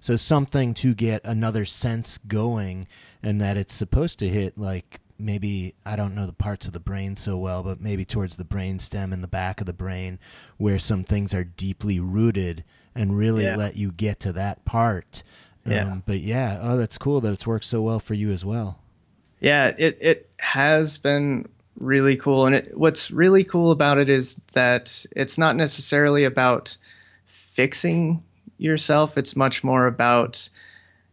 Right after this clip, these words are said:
Speaker 2: retraining your body to have healthy responses to the same triggers. So granted, a lot of those same things still trigger me. Mother's Day is a huge trigger for me.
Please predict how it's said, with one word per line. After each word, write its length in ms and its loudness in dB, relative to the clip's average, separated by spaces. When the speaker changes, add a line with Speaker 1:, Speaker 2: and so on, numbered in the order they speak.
Speaker 2:
retraining 960 4
your 140 2
body 360 4
to 100 2
have 260 -2
healthy 380 0
responses 760 0
to 140 -6
the 120 -4
same 460 2
triggers. 680 2
So 240 -2
granted, 640 2
a 100 -2
lot 280 4
of 120 4
those 300 4
same 680 2
things 400 2
still 360 0
trigger 400 0
me. 180 2
Mother's 460 4
Day 140 4
is 140 4
a 40 0
huge 380 -2
trigger 280 2
for 160 -6
me. 360 2